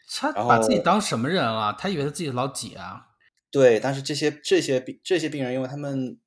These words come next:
Speaker 2: 一直就是享受这些有人给他们服务这样，所以他们就是说：“哦，我要什么，我赶快就，我马上就要，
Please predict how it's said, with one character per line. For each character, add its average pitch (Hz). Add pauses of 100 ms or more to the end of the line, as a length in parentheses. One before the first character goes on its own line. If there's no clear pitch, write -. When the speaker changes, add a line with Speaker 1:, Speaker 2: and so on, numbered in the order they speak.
(100)
Speaker 2:
一 190
直 117
就 110
是 104
享 92
受 117
这 110
些 113
有 98
人 95
给 101
他 92
们 98
服 -
务 127
这 104
样， 87
所 -
以 -
他 123
们 135
就 131
是 127
说 120
：“哦， 113
我 101
要 156
什 -
么， 95
我 104
赶 -
快 117
就， 110
我 120
马 131
上 107
就 107
要， 98